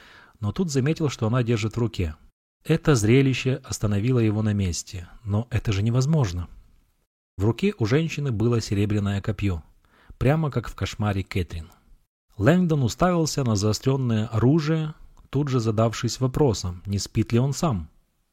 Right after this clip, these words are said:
Когда женщина поравнялась с ним, Лэнгдон осознал, что застыл на месте, парализованный собственным недоумением. Опомнившись, он развернулся и окликнул ее, пытаясь привлечь ее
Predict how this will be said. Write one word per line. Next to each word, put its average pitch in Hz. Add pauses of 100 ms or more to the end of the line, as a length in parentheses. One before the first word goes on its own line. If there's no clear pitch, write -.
(560)
Когда 190
женщина 165
поравнялась 143
с -
ним, 165 (220)
Лэнгдон 143
осознал, 117 (200)
что -
застыл 107
на 104
месте, 139
парализованный 135
собственным 131
недоумением. 104 (520)
Опомнившись, 190 (300)
он 147
развернулся 113
и 143
окликнул 127
ее, 90 (360)
пытаясь 139
привлечь 113
ее 104